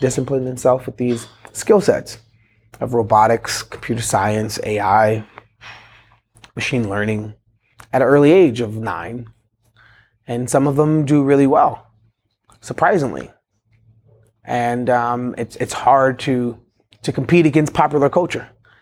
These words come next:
'cause popular culture does a really, really good job numbing and dumbing down society. And that's a, that's a struggle that I fight with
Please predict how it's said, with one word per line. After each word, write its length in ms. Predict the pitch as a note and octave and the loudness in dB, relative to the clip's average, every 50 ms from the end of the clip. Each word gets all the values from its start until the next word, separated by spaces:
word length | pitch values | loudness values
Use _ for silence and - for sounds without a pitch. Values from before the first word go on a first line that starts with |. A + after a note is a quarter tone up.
| _ _ | _ _
'cause 120 | - C#3+ B2 | -6 -6 -4
popular 400 | - - D3 C#3+ D3+ D3 C3 A#2+ | 0 0 0 0 2 0 0 2
culture 400 | - D3+ D#3 D3 - C#3+ B2 A#2+ | 2 2 2 2 2 -2 -4 -4
does 200 | A#2 B2+ B2 A2 | -4 -6 -6 -6
a 60 | A2+ | -6
really, 420 | G#2+ A2+ B2 C#3 D3+ D3 C#3+ C#3 | -6 -4 0 2 4 4 4 4
really 300 | C3+ B2+ C3+ C3+ C3 B2+ | 2 2 0 0 0 0
good 200 | A#2+ B2 C3+ A#2+ | -2 -2 -4 -4
job 480 | G#2+ A#2 C3 C3 B2 A2 G#2 A#2 A2+ - - - - - - _ _ _ _ _ _ _ _ _ | -2 0 2 2 2 2 -2 -4 -8 -16 -20 -20 -20 -20 -20 _ _ _ _ _ _ _ _ _
numbing 540 | - C3 C3+ C3+ D3 D3 D3 D3 C#3+ C3+ B2+ | -6 -2 2 2 4 4 4 4 4 2 2
and 180 | B2 A#2+ B2 A2+ | 0 -2 0 0
dumbing 340 | C#3 C3 C3+ C3+ B2+ B2 A#2 | 2 2 2 2 2 0 0
down 320 | B2+ A#2+ A#2 A#2 A#2+ A2+ | -2 -2 -2 -4 -4 -6
society. 520 | - A2+ - C3+ A#2 G#2+ - - - - - _ _ _ _ _ _ _ _ _ _ _ _ _ _ - | -8 -6 -2 -2 -2 -2 -2 -6 -10 -16 -18 _ _ _ _ _ _ _ _ _ _ _ _ _ _ -4
And 200 | - C3 C3 C3 | -2 0 2 4
that's 260 | C3+ C#3 C#3+ C#3+ - D3 | 4 2 2 0 0 0
a, 60 | C3 | 0
that's 280 | A2+ B2+ C3 C#3 - | 2 2 0 0 0
a 60 | C#3+ B2 | -4 -6
struggle 400 | - - D3+ C3+ B2+ A#2 A#2+ A#2 | -4 0 0 0 2 2 0 0
that 140 | A2+ A#2 A#2 | 2 2 2
I 120 | A2+ G#2+ | 2 0
fight 280 | G#2+ - A#2+ A#2 - - | 0 -2 -2 -2 -2 -2
with 360 | A2+ A2+ A#2 A#2 - - - | -4 -6 -6 -6 -10 -18 -20